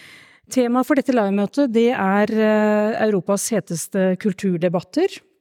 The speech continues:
og da særlig med vekt på metoo, og av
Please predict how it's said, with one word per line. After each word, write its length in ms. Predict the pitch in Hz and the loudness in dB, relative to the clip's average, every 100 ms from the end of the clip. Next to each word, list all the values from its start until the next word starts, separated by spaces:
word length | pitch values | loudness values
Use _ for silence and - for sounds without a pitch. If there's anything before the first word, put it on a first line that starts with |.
| _ _ _ _ _ _ _ - 269 | _ _ _ _ _ _ _ -12 -4
og 400 | 240 202 196 196 | 0 2 2 2
da 160 | 185 180 | 2 2
særlig 420 | - 202 165 175 | 2 0 2 0
med 160 | 185 | 0
vekt 280 | 170 - - | -2 -6 -16
på 380 | - 175 180 180 | -8 -4 -2 0
metoo, 560 | 185 190 - 294 392 359 - - - _ - | 0 -2 2 2 2 -2 -14 -20 -20 _ -4
og 500 | 190 185 190 196 - | -2 0 0 0 0
av 300 | 180 170 | 0 2